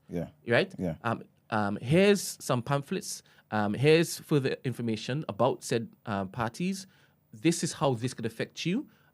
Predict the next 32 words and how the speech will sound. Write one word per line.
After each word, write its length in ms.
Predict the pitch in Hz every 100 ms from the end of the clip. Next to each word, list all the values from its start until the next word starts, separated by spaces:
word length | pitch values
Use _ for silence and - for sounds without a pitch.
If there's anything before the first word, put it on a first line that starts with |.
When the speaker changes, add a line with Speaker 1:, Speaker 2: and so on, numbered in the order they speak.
| -
Speaker 2:
in 160 | 120
your, 400 | 120 117 104 98 _ _ -
uh, 300 | 165 147 147 -
your, 180 | 139 -
uh, 80 | 160
your 120 | 143 -
actual 380 | 170 - 147
life, 400 | 123 120 - - -
Speaker 1:
Mm-hmm. 160 | 113
Speaker 2:
right? 160 | 123 -
You're 160 | 139
saying 440 | 131 - 180 208 233 - - _ -
that 240 | 127 - _ _ _ _ _ -
you 120 | 139
don't 140 | 135
like 160 | 139 -
the 60 |
fact 220 | 123 123 -
that 100 | 123
it 60 |
is 140 | 120 110
that 120 | 113
it's 100 | -
hard 220 | - 110
for 80 | -
you 60 | 110
to 60 | -
get 160 | -
jobs 200 | 101 101
on 60 | 104
this 120 | 104
side. 140 | 117